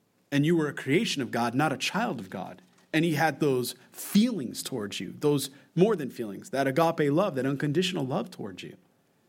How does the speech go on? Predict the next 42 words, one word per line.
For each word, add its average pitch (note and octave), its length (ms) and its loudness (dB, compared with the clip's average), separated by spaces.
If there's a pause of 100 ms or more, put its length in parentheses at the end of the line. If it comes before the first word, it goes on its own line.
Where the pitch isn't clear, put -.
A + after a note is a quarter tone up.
(1500)
Please A3 260 2
remember, C#3+ 520 2
that's - 520 -4
where D#3+ 180 4
we B2+ 120 -4
started. - 600 -2 (1080)
E-, E3 120 -4
even G#3+ 300 2
pastors, F3+ 540 0
I, D3 140 2
I, C#3 200 0
I D#3 100 2
love F#3+ 200 2
to G3 60 -12
speak F#3 200 -4
to F3 60 0
pastors F3+ 300 2
on D#3 60 2
these C#3 140 2
things D3+ 180 0 (260)
because F#3+ 360 4
we G3+ 180 4
can A3+ 100 2
get G3+ 140 -2
so G3+ 240 2
called, F3+ 580 -2 (220)
caught F#3 220 8
up A3 220 2
on D3+ 200 2
what G#3+ 200 4
we G3 140 2
do. G#3 140 2
This D#3 200 0
becomes F3+ 480 2 (200)
who A3 200 6
we G3 240 0
are, G3+ 280 0
right? D#3 200 0
Ministers F#3+ 540 2
of F3+ 100 2
the F3 80 2
Lord. A3+ 240 2